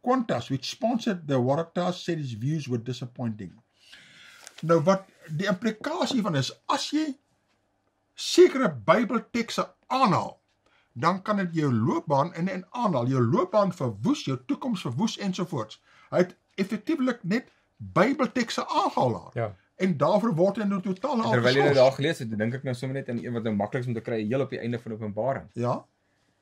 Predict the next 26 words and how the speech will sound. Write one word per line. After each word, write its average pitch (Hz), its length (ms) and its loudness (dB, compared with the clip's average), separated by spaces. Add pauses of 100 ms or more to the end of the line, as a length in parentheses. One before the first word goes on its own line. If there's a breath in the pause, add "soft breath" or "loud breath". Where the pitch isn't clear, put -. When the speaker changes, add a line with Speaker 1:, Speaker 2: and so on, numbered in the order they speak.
(300)
Speaker 2:
"Salig 190 580 4
is 139 180 -4
die 160 140 -2
wat 143 100 2
die 143 80 0
gebooie 127 560 -2
doen, 90 300 -4
sodat 104 280 -8
hulle 104 160 -4
kan 101 200 -2
reg 107 280 0
hê 131 100 -4
op 113 120 -6
die 110 80 -6
boom 107 300 -2
van 110 140 -6
die 98 100 -2
lewe 101 300 -2
en 92 240 -4
ingaan 120 360 -4
deur 90 120 -6
die 87 200 -8
poorte 107 280 -4
van 90 140 -10
die 90 80 -6
stad. - 380 -6